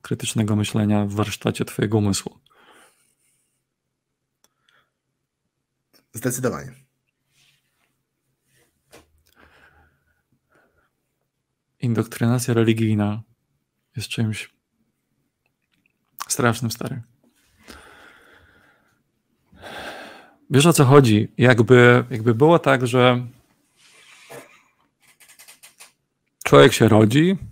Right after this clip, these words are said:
Speaker 1: doży-, do-, dożywa swoich tam dwudziestu lat, powiedzmy, na karku, ma krytyczne myślenie, tak? I na poziomie krytycznego myślenia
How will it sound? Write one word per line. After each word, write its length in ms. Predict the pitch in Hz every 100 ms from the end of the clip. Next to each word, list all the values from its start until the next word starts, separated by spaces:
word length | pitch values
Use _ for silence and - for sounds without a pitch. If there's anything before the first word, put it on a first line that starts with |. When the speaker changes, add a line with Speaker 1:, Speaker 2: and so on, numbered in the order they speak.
| - _
Speaker 1:
doży-, 300 | 131 110 113
do-, 300 | 107 113 117
dożywa 400 | 110 113 110 117
swoich 260 | 110 120 104
tam 320 | - 104 98 107
dwudziestu 420 | 101 110 107 -
lat, 160 | 113 -
powiedzmy, 260 | 180 123
na 60 | 113
karku, 460 | 127 117 135 151 175 _ _ _ _ _ _ -
ma 280 | 117 120 151
krytyczne 560 | - 113 117 - 117
myślenie, 520 | 107 104 113 104 110 135
tak? 440 | 117 139 170 - _ _ _ _
I 60 | 123
na 140 | 113
poziomie 600 | 110 117 104 131 170 127
krytycznego 640 | 113 120 113 - 120 107 107
myślenia 580 | 107 117 110 107 107